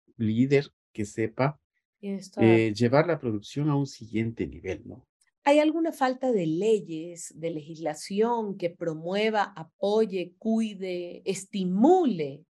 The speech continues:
Speaker 2: al mercado creativo?
Speaker 1: Actualmente existe fondos concursables que, que da el ific, ¿no es cierto?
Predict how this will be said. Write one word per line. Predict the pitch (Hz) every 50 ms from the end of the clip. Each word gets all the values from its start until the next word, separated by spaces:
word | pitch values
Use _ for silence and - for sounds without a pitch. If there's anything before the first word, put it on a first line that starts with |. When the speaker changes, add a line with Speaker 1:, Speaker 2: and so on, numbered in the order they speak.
| _ -
Speaker 2:
al | 180 185 180 175
mercado | 180 175 - 170 170 - 202 202 208 208 208 208 202 196 202 202
creativo? | 196 175 170 160 165 _ - 214 220 254 254 233 190 170 160 156 156 -
Speaker 1:
Actualmente | 180 175 175 175 - - 208 214 220 233 240 269 302 285 - - 269 254 - - 147
existe | 139 - - - - 170 180 196 - _ - 196 175
fondos | 165 - 165 160 160 160 160 -
concursables | - - 135 131 - 117 104 - - 143 143 147 151 151 147 -
que, | - - 123 117 120 - _
que | - 113
da | 104 123 123
el | 123 123
ific, | 120 120 117 - - 156 202 - - - -
¿no | - 85
es | 87 -
cierto? | - 127 135 139 - - 170 175 202